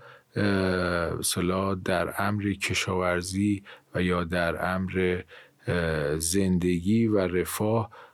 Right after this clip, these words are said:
اه، معرف یک رفتاری در سطح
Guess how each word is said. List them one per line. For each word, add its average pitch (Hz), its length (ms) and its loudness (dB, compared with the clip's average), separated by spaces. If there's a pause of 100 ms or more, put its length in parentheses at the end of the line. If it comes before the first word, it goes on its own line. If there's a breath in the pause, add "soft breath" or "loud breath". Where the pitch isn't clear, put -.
(180 loud breath)
اه، 87 460 0 (600)
معرف 117 680 2
یک 139 560 4 (280 soft breath)
رفتاری 127 880 4
در 101 220 2
سطح 113 680 0